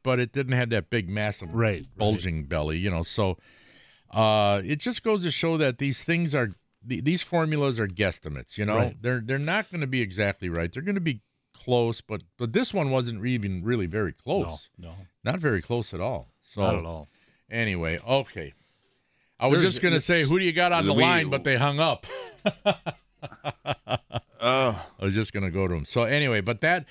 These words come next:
Speaker 3: it was your, uh, co-host.
Speaker 1: Oh, Danny, why didn't he?
Speaker 3: Danny.
Speaker 1: Oh, maybe.
Speaker 3: He didn't wanna, he didn't wanna wait. He's out there fishing.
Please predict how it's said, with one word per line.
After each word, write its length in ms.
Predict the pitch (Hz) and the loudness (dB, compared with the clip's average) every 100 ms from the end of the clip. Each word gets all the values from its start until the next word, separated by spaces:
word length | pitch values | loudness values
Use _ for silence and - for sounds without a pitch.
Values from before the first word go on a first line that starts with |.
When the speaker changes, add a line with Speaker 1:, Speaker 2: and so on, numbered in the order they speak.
| 104 | 0
Speaker 3:
it 100 | 135 | 2
was 220 | 151 131 | 2 2
your, 280 | 143 139 135 | 2 4 4
uh, 380 | 127 120 117 110 - - _ - | 4 4 2 -2 -10 -12 _ -2
co-host. 840 | 190 214 185 156 107 85 - - _ | 2 2 2 2 0 -4 -10 -14 _
Speaker 1:
Oh, 240 | 208 262 175 | 2 4 2
Danny, 400 | 165 233 277 180 | 0 0 2 0
why 140 | 160 | 2
didn't 160 | 214 214 | 0 0
he? 180 | 202 - _ - | -4 -6 _ -4
Speaker 3:
Danny. 480 | 120 143 139 98 85 110 | 2 2 2 -2 -6 0
Speaker 1:
Oh, 320 | 110 107 95 | 2 2 2
maybe. 140 | 104 147 | 2 2
Speaker 3:
He 60 | |
didn't 100 | 175 | 2
wanna, 260 | 170 160 151 | 2 0 0
he 40 | |
didn't 160 | 143 165 | 0 0
wanna 140 | 160 151 | 2 2
wait. 260 | 135 101 | 2 0
He's 180 | 90 110 | 0 0
out 180 | 131 131 | 2 2
there 120 | 131 | -2
fishing. 440 | - 113 90 82 | 0 -2 -2 -8